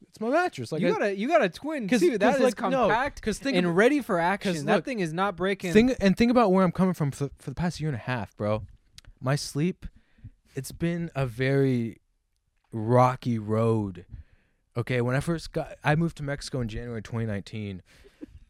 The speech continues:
Speaker 1: and I was sleeping on a janky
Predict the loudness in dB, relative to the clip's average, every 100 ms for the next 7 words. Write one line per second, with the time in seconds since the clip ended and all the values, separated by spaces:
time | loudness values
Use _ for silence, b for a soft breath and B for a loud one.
0 | -6 -4 -2 -4 -6 -8 -6 -4 -4 -6
1 | -6 -6 -6 -8 -10 -12 -10 -6 -6 -6
2 | -10 -10 -10